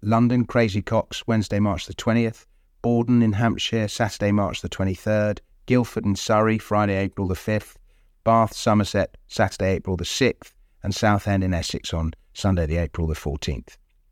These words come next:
So thank you very much. And of course, if you're buying gold to protect yourself, uh, in these extraordinary times, um,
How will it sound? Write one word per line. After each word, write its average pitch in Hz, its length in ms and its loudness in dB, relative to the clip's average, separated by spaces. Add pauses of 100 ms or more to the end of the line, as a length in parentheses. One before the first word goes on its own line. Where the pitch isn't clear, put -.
(760)
So 101 140 -2
thank 113 160 2
you 104 40 0
very 110 160 2
much. - 220 0
And 101 80 -2
of 92 60 -2
course, 107 280 0
if 92 120 -4
you're 92 100 0
buying 95 260 2
gold 101 340 0
to - 60 -8
protect - 400 -4
yourself, 101 440 -2 (520)
uh, 85 200 0
in 95 100 0
these 95 180 2
extraordinary 90 640 0
times, 82 580 -2 (340)
um, 85 420 -2